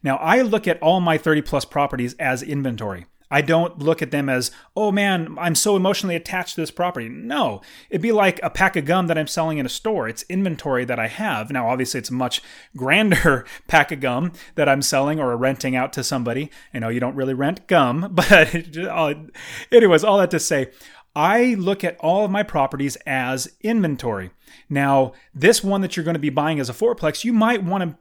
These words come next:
buy one that's, that's pretty decent or that you can fix up to be really nice so you can live in there. But when you move out, it's another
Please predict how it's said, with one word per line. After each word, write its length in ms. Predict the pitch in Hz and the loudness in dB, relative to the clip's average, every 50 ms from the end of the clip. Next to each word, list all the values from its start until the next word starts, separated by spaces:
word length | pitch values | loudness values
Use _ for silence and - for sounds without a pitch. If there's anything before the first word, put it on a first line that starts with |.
| _ | _
buy 280 | - 180 143 151 151 160 | -4 2 2 4 4 4
one 180 | 160 180 175 151 | 2 0 -2 -2
that's, 180 | 135 - - | -2 -4 -4
that's 260 | - 180 147 131 - | -2 -2 -2 -2 -2
pretty 340 | - - - - 165 160 156 | -6 -12 -8 -4 -4 -2 0
decent 320 | 135 151 170 - - 160 131 | 0 0 0 0 -2 -4 -4
or 80 | 139 | -4
that 160 | 143 143 - | -4 -4 -4
you 80 | - - | -6 -8
can 80 | 135 - | -10 -6
fix 280 | - 160 147 151 - | -4 -4 -4 -2 -2
up 140 | 160 151 - | -4 -4 -4
to 80 | - 147 | -6 -8
be 140 | 131 139 | -6 -4
really 260 | 127 120 135 131 131 127 | -4 -2 -4 -4 -4 -4
nice 380 | 127 117 117 151 165 - - - - - - - | -4 -4 -4 -6 -6 -8 -10 -12 -16 -20 -14 -8
so 120 | - 143 | -4 -2
you 120 | 143 135 | -2 -2
can 180 | 127 147 131 127 | -2 -2 -2 -2
live 160 | 135 135 135 | -2 -2 -2
in 80 | 139 139 | -2 -2
there. 200 | 139 160 165 - - - - - - | -2 -4 -4 -6 -10 -20 -20 -8 -4
But 160 | - 156 - | -4 -4 -2
when 180 | 147 156 180 190 | 0 0 2 2
you 140 | 196 220 214 | 2 2 2
move 220 | 202 220 214 170 | 2 2 0 0
out, 300 | 185 214 240 185 170 - | 0 0 0 -2 -4 -4
it's 220 | - 170 165 165 - | -6 -6 -6 -4 -4
another 720 | - 170 165 175 170 156 147 147 147 156 160 170 170 | -2 -2 -2 0 0 0 0 0 0 0 2 0 -2